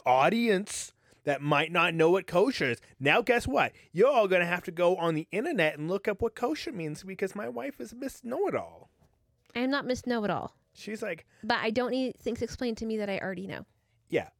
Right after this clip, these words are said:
Speaker 1: we, we're not talking to, like, each other. We're talking to the internets. That, that, that's what makes it awful. Is we're, we're talking to whoever the fuck is sitting here listening to this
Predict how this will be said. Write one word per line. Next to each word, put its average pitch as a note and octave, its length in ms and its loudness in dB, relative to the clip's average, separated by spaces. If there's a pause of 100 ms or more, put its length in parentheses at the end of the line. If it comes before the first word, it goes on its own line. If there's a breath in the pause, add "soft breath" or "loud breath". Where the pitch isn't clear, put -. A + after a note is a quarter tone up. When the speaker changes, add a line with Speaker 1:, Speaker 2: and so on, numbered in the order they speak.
(100)
Speaker 1:
we, D3+ 220 -2
we're D3 320 2
not B3+ 260 -4
talking G3+ 540 -4
to, F3 180 -4
like, D3+ 220 -2
each A2 200 -12
other. F3 160 -4
We're G#2 120 -8
talking G2+ 400 -8
to G#2 80 -8
the - 120 -16 (100)
internets. - 840 -16 (1800)
That, G2 220 -10
that, B2 280 -8
that's A2+ 280 -8
what F2+ 120 -10
makes F2+ 280 -16
it - 40 -18
awful. - 600 -20 (2000)
Is G#2 140 -12
we're, A#2 280 -6
we're B2 180 -4
talking C3+ 720 -6
to B2+ 260 -2 (160)
whoever E3+ 540 -10
the E3+ 100 -4
fuck - 540 -10
is A#2+ 120 -4
sitting E3 460 -2
here C#3+ 180 -6
listening F3 680 -6
to C#3+ 100 -8
this C3+ 220 -8